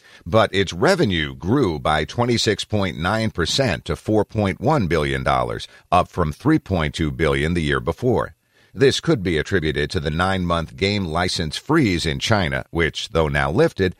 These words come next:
had slowed momentum. Sensor Tower's charts don't include third-party app stores, so it's not a full picture of the Chinese app market, it's worth noting.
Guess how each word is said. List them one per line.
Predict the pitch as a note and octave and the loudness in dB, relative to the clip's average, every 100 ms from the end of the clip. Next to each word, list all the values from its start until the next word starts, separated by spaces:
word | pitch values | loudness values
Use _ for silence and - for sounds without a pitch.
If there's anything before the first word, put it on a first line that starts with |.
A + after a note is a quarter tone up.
| _ | _
had | F#2 F2+ | 0 0
slowed | - - A2+ E2+ | 0 2 2 2
momentum. | D2 D#2+ G2 F2+ - - _ _ _ _ _ - | 0 0 0 -2 -6 -8 _ _ _ _ _ -2
Sensor | - G3 D#3 | 2 4 4
Tower's | A#2+ A2 F#2+ E2+ | 2 4 2 0
charts | - A2 F#2 D2+ | 2 2 2 0
don't | D2+ B2+ | 0 2
include | G#2+ E2+ G2 F2 C#2+ | 0 -4 -2 -2 0
third-party | B2+ A#2+ F#2+ F2 D#2+ D2 C#2 | 2 2 0 0 2 2 -2
app | G2+ G2+ | -2 -2
stores, | - E2 C2 B1+ | -4 -4 -4 -2
so | G#2+ F#2 | 0 0
it's | - | 0
not | G2+ | -2
a | E2 | -2
full | - F3 E3 | -2 0 0
picture | - F2+ - - G#1+ | 0 -4 -4 -6 -6
of | B1+ B1 | -6 -6
the | |
Chinese | C2 - F#2 F2+ D#2+ D2 | -4 -2 0 0 0 -2
app | - C#2 | 0 -2
market, | C#2+ F2 D#2+ - - | 0 -2 -2 -4 -6
it's | C#2 - | -6 -2
worth | D2 - | -4 -2
noting. | D2+ C2 A1+ | -2 -2 -4